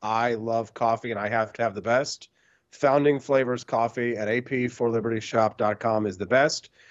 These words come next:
And I'm pretty much A P for Liberty everywhere, so I go P for Liberty. Um, so <laughs> check me out at, uh, Instagram, Facebook, and Twitter at A P for Liberty. But, um,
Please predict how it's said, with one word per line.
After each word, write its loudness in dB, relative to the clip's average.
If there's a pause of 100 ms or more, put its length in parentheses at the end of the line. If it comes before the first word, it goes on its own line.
(160)
And 4
I'm 2
pretty 0
much 4
A 2
P 0
for 2
Liberty 2
everywhere, 2
so -2
I 0
go 4
P -2
for 0
Liberty. 2 (360)
Um, 4
so -2
<laughs> -
check -4
me 4
out 2
at, -2
uh, -2 (400)
Instagram, 0
Facebook, -2
and -6
Twitter 0
at -2
A -2
P -4
for 0
Liberty. -2
But, -4
um, 2